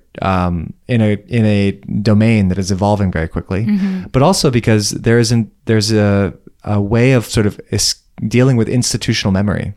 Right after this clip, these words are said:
Speaker 2: Mm.
Speaker 1: Like, if you've committed a bunch of mistakes in a place, and I think you should be committing mistakes in a place to learn,
Speaker 2: Yeah.
Speaker 1: then it, that can be a hard place to then have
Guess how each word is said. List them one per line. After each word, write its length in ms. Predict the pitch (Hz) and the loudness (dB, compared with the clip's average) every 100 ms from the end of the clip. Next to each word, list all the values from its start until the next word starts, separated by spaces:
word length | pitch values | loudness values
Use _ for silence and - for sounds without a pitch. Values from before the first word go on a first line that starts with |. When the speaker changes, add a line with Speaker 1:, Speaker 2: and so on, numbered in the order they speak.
| - | -6
Speaker 2:
Mm. 420 | 240 214 196 185 | -2 -2 -2 -4
Speaker 1:
Like, 300 | 131 - - _ | -4 -4 -14 _
if 200 | 131 127 | -2 2
you've 200 | 180 170 | 2 2
committed 300 | 151 143 156 | 2 2 4
a 40 | 117 | 2
bunch 200 | 127 113 | 0 0
of 80 | |
mistakes 420 | 104 95 160 175 - | 0 0 0 0 -2
in 60 | |
a 40 | 87 | -2
place, 420 | 82 78 - - | -2 -4 -6 -8
and 160 | - 120 | -2 0
I 80 | |
think 240 | 135 151 135 | 2 0 0
you 60 | |
should 160 | 127 117 | 0 0
be 100 | 117 | 0
committing 300 | 113 113 107 | 0 2 2
mistakes 420 | 98 123 120 - | 0 0 -2 -2
in 60 | 98 | -4
a 40 | |
place 220 | - 92 | -2 -4
to 100 | - 78 | -4 -2
learn, 440 | 123 113 95 104 208 | -2 -2 -4 -6 -6
Speaker 2:
Yeah. 340 | 208 196 190 131 | -4 -2 -2 0
Speaker 1:
then 100 | 131 | 0
it, 200 | 131 - | -2 -2
that 160 | 147 | -2
can 100 | 180 151 | 0 0
be 120 | 131 | 0
a 60 | |
hard 360 | 110 135 143 139 | 0 0 0 0
place 320 | 135 127 120 | 0 0 0
to 120 | - 107 | -2 0
then 400 | 107 104 104 - | 2 2 0 -4
have 640 | 107 101 117 107 107 101 | -6 -2 0 0 0 -4